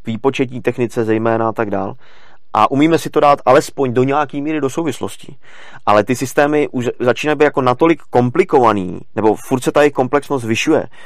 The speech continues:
že za chvíli jednotlivec nebude schopen dát si do souvislostí takovýhle věci. Ani vlastně, když ty zjistíš třeba, že něco takového se chystá jako zákon, prošlo a tak dále,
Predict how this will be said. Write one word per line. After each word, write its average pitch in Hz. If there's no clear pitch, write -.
že 95
za 107
chvíli 156
jednotlivec 139
nebude 131
schopen 110
dát 101
si 120
do 107
souvislostí 113
takovýhle 117
věci. 101
Ani 127
vlastně, 135
když 139
ty 139
zjistíš 123
třeba, 123
že 117
něco 117
takového 123
se -
chystá 110
jako 113
zákon, 104
prošlo -
a 208
tak 208
dále, 208